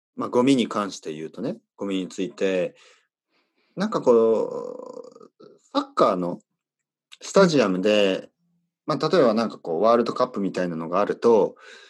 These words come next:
Speaker 2: うん。
Speaker 1: 日本人のサポーターが、
Speaker 2: あー、
Speaker 1: ゴミを、
Speaker 2: よく聞く話。
Speaker 1: ゴミを拾うっていうね。
Speaker 2: うん。そうそう、なんか掃除して帰るみたいなね。
Speaker 1: 掃除して帰る。で、
Speaker 2: うんうんうんうん。
Speaker 1: あれはどうしてなんですか？あれは、あのー、人のためにやってるんですか？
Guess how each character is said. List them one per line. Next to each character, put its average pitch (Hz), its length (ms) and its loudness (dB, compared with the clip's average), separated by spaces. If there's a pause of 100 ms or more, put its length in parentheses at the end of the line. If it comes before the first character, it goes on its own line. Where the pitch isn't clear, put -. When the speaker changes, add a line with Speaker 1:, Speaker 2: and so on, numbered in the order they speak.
(140)
Speaker 2:
う - 20 -10
ん。 202 240 -8
Speaker 1:
日 117 80 0
本 139 220 4
人 139 180 2
の 92 120 -2
サ - 160 -10
ポ 104 220 0
ー - 20 0
タ 104 260 0
ー - 20 -8
が、 139 440 0 (100)
Speaker 2:
あ 254 340 -6
ー、 - 40 -8
Speaker 1:
ゴ - 60 2
ミ 277 120 6
を、 - 0 -
Speaker 2:
よ 98 240 4
く 76 60 -4
聞 76 160 -10
く 208 60 -2
話。 190 460 -6
Speaker 1:
ゴ 196 200 2
ミ 214 160 4
を - 40 4
拾 180 220 -2
う 98 160 4
っ - 40 -2
て - 260 -12
い 73 120 -8
う 71 60 -10
ね。 - 100 -8
Speaker 2:
う - 20 -8
ん。 - 60 -16 (200)
そ 214 100 -2
う 208 60 -2
そ 196 200 -4
う、 175 40 -4
な 170 80 -6
ん - 20 -6
か - 60 -10
掃 285 240 4
除 277 100 2
し - 100 -2
て 285 120 2
帰 247 180 4
る 185 120 2
み 151 100 -8
た 196 80 -8
い - 80 -10
な - 20 -6
ね。 220 120 6
Speaker 1:
掃 - 20 2
除 214 60 2
し 208 60 -8
て - 100 2
帰 175 180 6
る。 185 240 4
で、 139 200 6
Speaker 2:
う - 40 2
ん - 20 -2
う - 40 -2
ん - 20 -2
う 170 60 -4
ん - 20 -4
う - 20 -4
ん。 156 80 0
Speaker 1:
あ 190 60 4
れ 220 140 4
は 226 200 4
ど 220 220 6
う - 40 0
し - 100 -8
て 254 120 -2
な 95 140 -2
ん 87 60 -6
で 82 80 -6
す - 80 -14
か？ 120 260 0
あ 131 40 0
れ 165 100 4
は、 185 420 2 (560)
あ 131 200 -4
の 127 580 -6
ー、 - 40 -20 (360)
人 - 260 -2
の 220 140 2
た 196 140 -2
め 214 140 0
に 120 180 -2
や 87 100 -4
っ - 120 -16
て 117 100 0
る 113 140 0
ん 92 60 -6
で 73 80 -12
す - 60 -20
か？ 143 220 -6